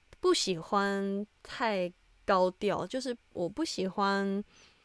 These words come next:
刻意做一些什么事情来引起别人的注意。我，因为我觉得就把自己该做的事情做好。对，那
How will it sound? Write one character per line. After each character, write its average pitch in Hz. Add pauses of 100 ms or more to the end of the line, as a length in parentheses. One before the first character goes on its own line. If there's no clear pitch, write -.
(120)
刻 349
意 285
做 254
一 240
些 220
什 -
么 151
事 233
情 175
来 165
引 180
起 185
别 160
人 175
的 165
注 160
意。 156
我， 208 (240)
因 302
为 302
我 214
觉 180
得 196 (180)
就 294
把 165
自 226
己 170
该 190
做 196
的 165
事 -
情 160
做 185
好。 - (720)
对， 196
那 233